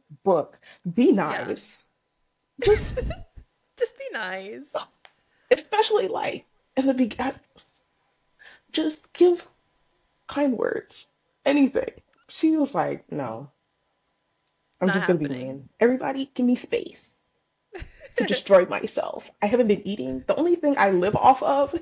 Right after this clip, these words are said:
Speaker 1: <laughs> is wine and gin. Okay?
Speaker 2: <laughs>
Speaker 1: That's what's been feeding me. I'm fine, though."
Speaker 2: Don't
Speaker 1: Ugh.
Speaker 2: worry about me.
Speaker 1: Okay, sorry.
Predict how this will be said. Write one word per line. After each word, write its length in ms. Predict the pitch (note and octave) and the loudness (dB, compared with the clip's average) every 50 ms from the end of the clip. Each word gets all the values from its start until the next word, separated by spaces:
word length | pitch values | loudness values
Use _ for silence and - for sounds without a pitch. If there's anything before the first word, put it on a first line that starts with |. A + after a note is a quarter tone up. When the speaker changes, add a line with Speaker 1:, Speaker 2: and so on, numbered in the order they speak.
| - - - | -10 -14 -20
Speaker 1:
<laughs> 160 | - _ - | -8 _ -2
is 260 | A3 - B3+ G3+ - | 0 0 0 -2 -2
wine 640 | F#3 F3+ F#3 G#3 A3 A#3+ B3+ B3+ C4 B3+ C4 C#4 D4 - | -2 2 2 2 2 2 0 -2 -2 -4 -4 -6 -6 -2
and 220 | - G3+ G3+ F3 | 0 2 2 0
gin. 360 | - D#3+ E3 C#3 A#2+ A2 - - _ _ _ _ - - - - _ _ - | -2 -4 -4 -4 -4 -6 -8 -12 _ _ _ _ -20 -20 -20 -20 _ _ -4
Okay? 440 | F3 F3 - F3 D3+ D3+ C#3+ - - - - - C#5+ | -4 -2 0 0 0 0 -2 -6 -10 -12 -4 0 0
Speaker 2:
<laughs> 80 | A#4 - D#4 D#4 - | 2 2 2 2 4
Speaker 1:
That's 200 | C#4 E4 - - | 4 4 6 6
what's 160 | F#4+ - C4 | 4 6 6
been 160 | B3 C4 B3 | 4 2 2
feeding 320 | - - A3+ G3+ F3+ D#3+ D#3+ | 2 2 4 4 4 2 2
me. 160 | C#3+ C#3 C3 | -2 -2 0
I'm 160 | - G3 G3 | 2 2 2
fine, 360 | - - A3 G#3+ G3+ F#3 D#3+ | 2 2 4 4 4 4 2
though." 280 | A#2+ F2 - - - - _ _ _ _ _ _ _ _ _ _ _ _ _ _ _ _ _ _ _ _ _ - | -2 -4 -6 -8 -14 -18 _ _ _ _ _ _ _ _ _ _ _ _ _ _ _ _ _ _ _ _ _ 4
Speaker 2:
Don't 140 | A#3 A#3 F#3+ | 4 4 4
Speaker 1:
Ugh. 80 | C4 | 2
Speaker 2:
worry 200 | C4 B3 B3+ A#3+ | -2 -4 -4 -4
about 240 | A#3 G#3+ G#3 F3+ - | -4 -6 -8 -10 -12
me. 300 | F3 F3+ - - A#3+ C4+ C4+ _ _ _ _ _ _ _ _ _ _ _ _ - - - _ _ _ _ _ _ _ _ _ _ _ _ - - _ _ _ _ _ _ _ _ _ _ _ _ _ _ _ _ _ _ _ _ _ _ _ _ _ _ _ _ _ _ _ _ _ _ _ _ _ - - | -14 -16 -16 -16 -18 -20 _ _ _ _ _ _ _ _ _ _ _ _ _ -20 -20 -20 _ _ _ _ _ _ _ _ _ _ _ _ -20 -20 _ _ _ _ _ _ _ _ _ _ _ _ _ _ _ _ _ _ _ _ _ _ _ _ _ _ _ _ _ _ _ _ _ _ _ _ _ -20 -16
Speaker 1:
Okay, 180 | A3 - D#3+ D#3 | -8 -4 -4 -4
sorry. 280 | - - _ - F#2+ | -4 -6 _ -20 -20